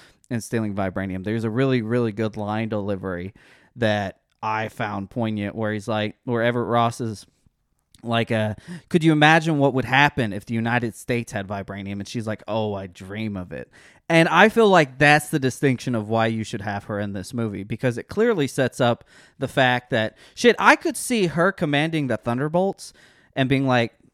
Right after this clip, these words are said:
"Y'all need to invade Wakanda." And then Bucky being like, "Um, I don't, I don't know about that one." And there being a really cool moral,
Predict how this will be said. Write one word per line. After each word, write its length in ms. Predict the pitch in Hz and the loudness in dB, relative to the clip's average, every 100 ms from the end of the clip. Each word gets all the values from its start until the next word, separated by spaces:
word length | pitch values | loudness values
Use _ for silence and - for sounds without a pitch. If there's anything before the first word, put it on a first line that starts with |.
| _ - | _ -2
"Y'all 220 | 123 139 | 2 2
need 160 | 131 113 | 0 -2
to 100 | 107 | -4
invade 320 | 101 107 101 | -2 -2 -2
Wakanda." 640 | 101 - 104 101 95 98 _ _ | -6 -6 -6 -4 -8 -12 _ _
And 180 | 131 127 | 0 2
then 240 | 127 117 110 | 2 0 0
Bucky 360 | 127 127 127 | 0 0 -2
being 260 | 117 120 120 | -2 -2 -2
like, 260 | 110 104 _ - | -4 -4 _ -6
"Um, 500 | 277 320 370 349 349 | -4 -4 -6 -8 -10
I 160 | - | -8
don't, 380 | 302 262 240 233 _ _ _ _ _ _ - | -8 -8 -8 -12 _ _ _ _ _ _ -6
I 180 | 226 254 | -2 0
don't 220 | 220 202 | 0 4
know 300 | 233 214 165 | 6 8 8
about 400 | 135 123 117 117 | 6 4 4 4
that 320 | 139 139 131 | 6 6 4
one." 460 | 117 107 107 104 - | 0 0 0 -2 -2
And 160 | 143 165 | 0 2
there 120 | 202 | 4
being 240 | 202 202 | 2 2
a 80 | 175 | 2
really 280 | 202 226 208 | 4 6 4
cool 300 | - 233 208 | 4 2 2
moral, 540 | 202 214 208 190 185 | 2 2 0 -2 -4